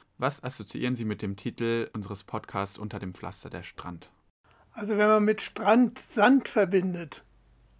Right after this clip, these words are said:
Speaker 2: dann kann ich mir vorstellen, dass man meistens unter dem Pflaster Sand verwendet, was aber nicht ökologisch sinnvoll ist. Also hier in Kassel würde ich das nie machen,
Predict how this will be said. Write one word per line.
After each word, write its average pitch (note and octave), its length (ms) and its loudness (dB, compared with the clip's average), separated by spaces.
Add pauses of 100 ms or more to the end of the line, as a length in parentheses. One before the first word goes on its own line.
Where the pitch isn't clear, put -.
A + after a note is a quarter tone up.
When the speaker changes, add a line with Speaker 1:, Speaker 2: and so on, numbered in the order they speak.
(240)
Speaker 2:
dann G3+ 220 0
kann A3+ 160 4
ich A3 80 4
mir G#3 160 6
vorstellen, A3+ 560 4
dass G3+ 220 2
man G3+ 260 2 (120)
meistens G3+ 460 0
unter G#3 380 2
dem F#3+ 160 2
Pflaster G3 480 0
Sand G3+ 340 4
verwendet, F#3 640 0 (500)
was G#3+ 200 6
aber A3 220 4
nicht A3 200 2
ökologisch G#3+ 640 4
sinnvoll A3 460 4
ist. - 360 -6 (840)
Also A3+ 300 2
hier B3+ 420 4
in A#3+ 180 4
Kassel B3 420 4
würde A3+ 240 8
ich A#3 140 -4
das G#3 240 2
nie A3 180 2
machen, G3 380 2